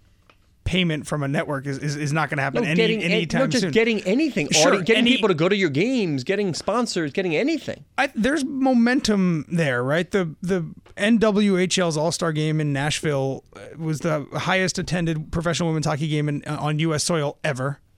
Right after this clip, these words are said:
Speaker 1: Um, the, the, the new team they added in Minnesota sold out every game, albeit in a, in a twelve hundred seat arena.
Speaker 2: But it's Minnesota,
Speaker 1: Um,
Speaker 2: right. I get
Speaker 1: sure,
Speaker 2: it.
Speaker 1: yeah.
Speaker 2: Yeah.
Speaker 1: It's, it, part of it is markets, but also there is a benefit, and I,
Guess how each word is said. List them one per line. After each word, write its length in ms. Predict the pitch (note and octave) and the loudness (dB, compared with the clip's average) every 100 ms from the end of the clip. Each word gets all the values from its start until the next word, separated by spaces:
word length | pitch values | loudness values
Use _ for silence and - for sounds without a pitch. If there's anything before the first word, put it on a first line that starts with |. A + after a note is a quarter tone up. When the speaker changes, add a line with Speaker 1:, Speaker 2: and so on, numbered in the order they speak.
| F3 | -2
Speaker 1:
Um, 460 | D3 C#3+ C#3 C3+ - | -2 0 -2 -4 -4
the, 280 | E3 D#3 C#3+ | -4 -2 -2
the, 200 | E3 D#3+ | -4 -4
the 180 | D#3+ - | -4 0
new 180 | F#3+ G3+ | 2 2
team 220 | - G3+ | 2 2
they 140 | F#3 E3+ | 2 2
added 240 | F3 E3 | 2 2
in 100 | E3 | 0
Minnesota 500 | D#3+ D#3+ - E3+ E3 | 0 0 0 0 0
sold 260 | - E3 D3+ | 0 0 0
out 120 | D3+ | -2
every 220 | D3+ D#3+ | -2 -2
game, 340 | C#3+ C#3 D#3 D3+ | -2 0 0 0
albeit 400 | D3+ D3+ D#3+ D3+ | 0 0 0 0
in 120 | D3+ | -2
a, 100 | C#3+ - | -4 -6
in 120 | E3 D#3+ | -6 -6
a 20 | |
twelve 320 | - E3+ D#3 | -4 -2 -2
hundred 260 | E3+ D3+ C#3 | -2 -4 -2
seat 220 | - D#3 | -2 -2
arena. 400 | C3+ E3+ D#3+ C#3+ - - | -2 -2 -2 -6 -6 -4
Speaker 2:
But 80 | |
it's 80 | G3 | 0
Minnesota, 400 | F#3 F3+ A#3+ - | 0 0 0 0
Speaker 1:
Um, 80 | - | -4
Speaker 2:
right. 220 | - F#3+ | -4 -6
I 80 | - | -2
get 40 | G3+ | -2
Speaker 1:
sure, 240 | - G#3+ G3 | 0 2 2
Speaker 2:
it. 40 | |
Speaker 1:
yeah. 240 | C4+ G3 E3+ | 2 2 0
Speaker 2:
Yeah. 80 | |
Speaker 1:
It's, 160 | F3+ - | -2 -2
it, 400 | F3 F3+ C#3+ E3+ | -4 -4 -6 -4
part 180 | - A3 | 0 2
of 120 | G3+ | 2
it 60 | F#3+ | 0
is 100 | E3+ | 0
markets, 400 | D#3 D3+ A3+ - | -2 -4 -6 -6
but 160 | A#3 | -2
also 500 | G3 G#3 - G3 F#3 - - - - | 0 0 0 0 0 -2 -12 -16 -4
there 240 | F#3 A3+ | 0 2
is 140 | A#3 | 2
a 60 | G#3+ | 0
benefit, 560 | E3 F3+ F#3 F#3 A3 A#3 | -2 -2 -2 -2 -4 -2
and 120 | F#3+ | -2
I, 200 | F3 | -2